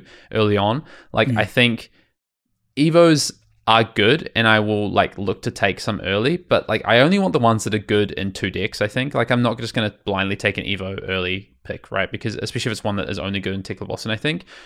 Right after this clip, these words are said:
Speaker 1: Whereas, you know, the ones that are good in, so the instant ones or the,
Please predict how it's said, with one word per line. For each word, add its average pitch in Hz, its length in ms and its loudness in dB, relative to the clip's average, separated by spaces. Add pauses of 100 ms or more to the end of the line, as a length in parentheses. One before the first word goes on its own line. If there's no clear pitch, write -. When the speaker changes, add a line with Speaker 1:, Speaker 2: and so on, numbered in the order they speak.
(140)
Speaker 1:
Whereas, 113 300 6
you 107 80 -2
know, 104 80 0
the 104 80 -2
ones 110 240 0
that 104 100 -2
are 101 60 0
good 104 260 0
in, 98 380 -4 (640)
so 107 160 -6
the 73 80 -2
instant 95 300 -6
ones 98 340 -4
or 98 420 -4
the, 104 160 -4